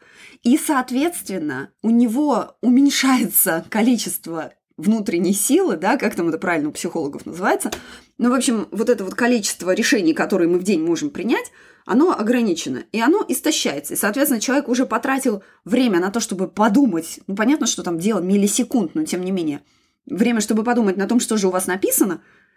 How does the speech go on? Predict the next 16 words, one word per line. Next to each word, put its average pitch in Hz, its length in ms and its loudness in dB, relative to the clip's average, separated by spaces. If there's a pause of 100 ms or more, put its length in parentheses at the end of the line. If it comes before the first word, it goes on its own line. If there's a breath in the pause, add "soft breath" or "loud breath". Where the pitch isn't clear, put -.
(240 soft breath)
и 214 80 4
он 320 360 4 (220)
не 214 200 4
будет 254 500 0
делать 170 360 0
то 185 120 2
действие, 196 560 -2
которое 208 540 -2
вам 160 500 -2
важно. 165 360 -4 (600)
Поэтому 220 500 2 (920)
на 214 140 2
сайтах - 420 0
что 302 220 0
часто - 320 -4
встречается? - 580 -6